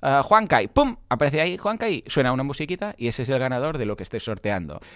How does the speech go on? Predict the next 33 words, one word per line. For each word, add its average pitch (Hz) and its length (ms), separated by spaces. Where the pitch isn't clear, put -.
Pero 120 100
lo 123 80
bueno 214 180
es - 80
que 180 80
esto 175 120
lo 180 60
ves 170 140
en 185 100
pantalla, 117 480
no 98 100
tienes 107 180
que 123 100
ir 113 100
a, 110 40
a - 80
hacer 110 180
un 98 100
random 107 420
ahí 104 300
guarro, 98 420
espera 160 340
que 143 80
me 127 100
voy 156 120
a 160 60
random, 156 440
O 147 60
R 131 100
G, 165 300
no 151 100
sé 143 100
qué, 151 160